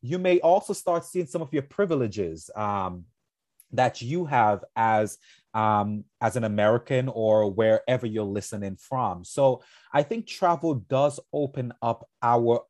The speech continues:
us to so many different experiences. It helps us to recognize where we are blessed, or where we could actually im-, improve on. I think also traveling does allow us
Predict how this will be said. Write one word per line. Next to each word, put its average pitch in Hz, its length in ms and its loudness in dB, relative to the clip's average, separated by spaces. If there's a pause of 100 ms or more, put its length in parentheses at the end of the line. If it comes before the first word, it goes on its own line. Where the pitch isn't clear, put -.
us 143 300 4
to 147 120 -8
so 147 240 -2
many 127 220 -2
different 113 480 -6 (180)
experiences. 131 960 -4 (300)
It 139 120 0
helps 147 360 2
us 139 380 0
to 139 360 -2
recognize 120 840 -2
where 120 340 2
we 120 400 -4
are 107 200 -2
blessed, 101 680 -4 (380)
or 113 380 2 (100)
where 131 220 2
we 135 180 -2
could 135 240 -4
actually 120 600 -6
im-, 117 260 -6
improve 143 800 -4
on. 92 360 -8 (340)
I 113 80 -2
think 165 220 -4
also 165 260 0
traveling 127 720 -2
does 123 320 2
allow 117 360 2
us 113 140 -4